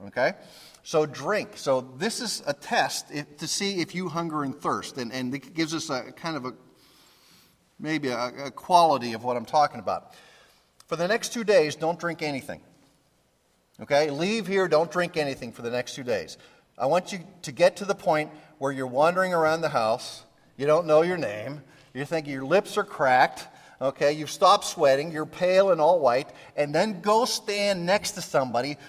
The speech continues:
who has a big glass of water and watch them drink it. That's hunger and thirst.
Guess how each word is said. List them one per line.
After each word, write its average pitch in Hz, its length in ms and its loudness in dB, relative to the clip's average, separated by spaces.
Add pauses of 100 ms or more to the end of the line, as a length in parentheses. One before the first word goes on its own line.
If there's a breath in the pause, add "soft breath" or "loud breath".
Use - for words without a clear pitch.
who 156 80 -4
has 165 240 0
a 139 40 -4
big 175 260 -2
glass 165 340 4
of 139 80 -8
water 139 300 6
and 117 140 -4
watch 127 280 0
them 123 200 -4
drink 101 340 -12
it. - 200 -20 (2000 soft breath)
That's 127 440 -2
hunger 101 380 -10
and 85 120 -16
thirst. - 500 -16